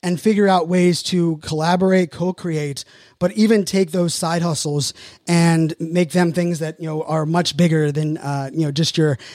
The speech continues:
your side hustle of the past. Twenty-nine is a, a use case for everyone, right? If everyone goes back and listens to that episode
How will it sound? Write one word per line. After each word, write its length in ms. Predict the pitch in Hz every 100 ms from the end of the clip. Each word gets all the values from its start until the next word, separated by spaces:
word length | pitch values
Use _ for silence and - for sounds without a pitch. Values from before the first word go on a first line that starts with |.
| -
your 100 | 170
side 320 | 156 170 165
hustle 240 | 160 151 156
of 40 |
the 60 | 139
past. 480 | 151 135 - - - _ _ _ _ _ _ _
Twenty-nine 600 | - 214 196 196 214 226 - - - -
is 160 | 190
a, 200 | 202 202 170
a 100 | 175
use 280 | 180 226
case 300 | - 220 220
for 140 | - 170
everyone, 560 | 185 190 147 123 117
right? 240 | 147 180 185
If 140 | 147
everyone 280 | 196 214 208
goes 160 | 190 165
back 200 | 190 180
and 100 | 170
listens 300 | 170 180 -
to 60 |
that 100 | 160
episode 540 | 156 170 165 165 160